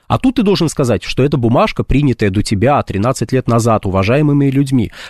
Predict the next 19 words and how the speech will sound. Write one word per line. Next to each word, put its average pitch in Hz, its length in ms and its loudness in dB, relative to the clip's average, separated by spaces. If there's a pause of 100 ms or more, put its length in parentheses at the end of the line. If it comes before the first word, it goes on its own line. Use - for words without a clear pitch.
плохая, 143 420 2
а 104 120 -4
ты 147 120 0
самый 120 300 2
умный, 196 280 2
и 95 40 0
ты 180 100 -2
должен 139 280 0
отвечать 120 420 -2 (300)
за 120 240 0
те 143 180 2
решения, 190 380 0
которые 160 380 0
последуют 95 540 -2
за, 113 280 0
после, 117 380 -4
после 123 360 -2
этих 113 180 -2
слов. 92 220 -4